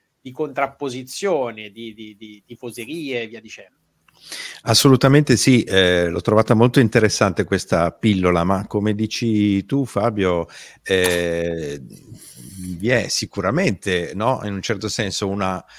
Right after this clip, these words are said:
Speaker 2: ehm, non dico una voglia, ma una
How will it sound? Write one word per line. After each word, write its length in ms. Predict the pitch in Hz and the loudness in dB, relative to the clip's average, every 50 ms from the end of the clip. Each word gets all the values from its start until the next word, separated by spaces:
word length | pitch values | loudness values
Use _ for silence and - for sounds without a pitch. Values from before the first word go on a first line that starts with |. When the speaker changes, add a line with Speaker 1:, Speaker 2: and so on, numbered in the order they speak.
| - - _ _ | -20 -20 _ _
Speaker 2:
ehm, 880 | - 92 92 92 87 87 92 92 90 87 87 87 82 82 82 82 82 80 82 85 _ _ _ - - - - _ _ _ | -10 -8 -8 -8 -8 -8 -10 -12 -12 -12 -12 -14 -14 -16 -16 -20 -20 -20 _ _ _ _ _ -20 -20 -20 -20 _ _ _
non 120 | 90 90 | -14 -8
dico 240 | 104 127 123 - 110 | -6 -6 -4 -2 -2
una 160 | 104 98 90 | -2 -2 0
voglia, 520 | 90 98 113 117 104 95 90 85 85 80 80 | 2 4 6 6 6 4 0 -2 -6 -6 -4
ma 320 | 80 90 95 95 92 - - | -4 -2 -2 -2 -2 -6 -8
una 340 | 87 82 85 85 82 80 | -12 -14 -12 -12 -12 -12